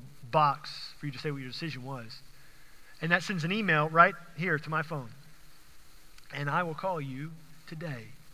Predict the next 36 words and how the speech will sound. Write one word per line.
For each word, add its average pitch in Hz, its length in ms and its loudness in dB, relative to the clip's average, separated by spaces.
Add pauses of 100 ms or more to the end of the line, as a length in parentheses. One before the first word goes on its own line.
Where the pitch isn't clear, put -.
(260)
and 139 80 -2
I'll 139 60 -4
talk 214 220 -2
to 143 80 -6
you 120 60 -6
about 117 200 -8
it 127 140 -12
and 139 80 -8
celebrate 143 460 -4 (280)
with 147 220 -4
you 151 160 -8
and 147 120 -8
pray 208 180 -6
for 135 140 -10
you. 107 160 -14 (720)
So - 120 -4
if 143 100 -4
you 233 100 0
made 240 260 0
that 247 140 4
decision, 175 480 -2 (1300)
fill 208 260 -2
that 180 180 -2
out 147 200 -4
real 170 140 -4
quick, 139 280 -10 (1080)
real 190 160 -2
quick. 147 280 -8 (1160)
And, 139 360 -2
and 139 160 -6
let's 151 180 -4
celebrate 156 640 -2
together 139 440 -4
the 131 60 -10
decision 135 400 -8
God's 143 340 -6